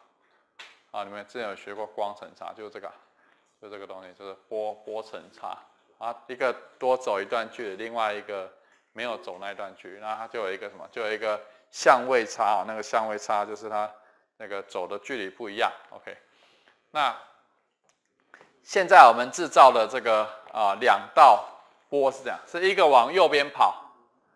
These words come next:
另外一个往左边跑。哦，不是说，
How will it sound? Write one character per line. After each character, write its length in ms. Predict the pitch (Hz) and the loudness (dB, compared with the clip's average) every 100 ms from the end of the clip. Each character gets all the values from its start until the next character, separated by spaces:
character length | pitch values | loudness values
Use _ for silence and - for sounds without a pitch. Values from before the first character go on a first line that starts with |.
| _ _ _ _ _ _ | _ _ _ _ _ _
另 180 | 202 190 | -2 4
外 240 | 185 156 | 8 8
一 40 | |
个 120 | 147 131 | 6 4
往 320 | 127 135 - | 4 4 0
左 140 | 131 | -4
边 200 | 107 127 131 | -2 -4 -4
跑。 220 | 120 - - _ _ _ _ | -6 -6 -18 _ _ _ _
哦， 180 | 113 104 - | -6 -6 -8
不 80 | |
是 180 | 143 185 | -8 -8
说， 300 | 147 147 147 | -2 2 2